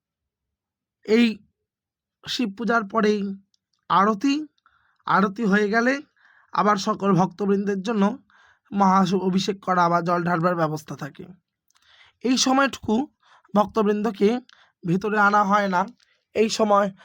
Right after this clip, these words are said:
আশ্রমের মঠবাসী সাধুরা, আশ্রমের সকল ভক্তরা, তারা এই সময় বাবাকে অভিষেক করেন। তাই একের পর এক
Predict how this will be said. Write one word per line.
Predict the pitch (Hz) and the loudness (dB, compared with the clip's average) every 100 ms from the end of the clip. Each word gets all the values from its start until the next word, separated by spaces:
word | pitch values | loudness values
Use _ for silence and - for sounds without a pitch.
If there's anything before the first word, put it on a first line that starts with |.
| - _ | -20 _
আশ্রমের | - 196 196 220 208 | -2 -2 -2 -2 0
মঠবাসী | 202 190 180 202 196 | 0 0 0 -4 -4
সাধুরা, | 202 190 180 196 190 180 175 _ _ _ _ _ _ _ | -4 0 2 4 4 4 0 _ _ _ _ _ _ _
আশ্রমের | - 180 196 208 196 196 - _ _ - | -4 -2 0 2 2 2 -2 _ _ -16
সকল | - 196 202 | -10 -2 2
ভক্তরা, | 170 185 - 175 175 220 _ _ _ _ _ _ _ _ - - | 2 0 -2 2 2 0 _ _ _ _ _ _ _ _ -20 -4
তারা | 190 220 | 2 4
এই | 220 | 4
সময় | 196 214 | 2 0
বাবাকে | 196 180 185 185 | 2 2 2 -2
অভিষেক | 170 170 220 196 | -4 -4 -8 -4
করেন। | 226 233 240 _ _ _ | -2 -2 -6 _ _ _
তাই | - 202 | -4 0
একের | 180 202 262 226 | 2 2 0 0
পর | 247 | 0
এক | 240 208 | 4 4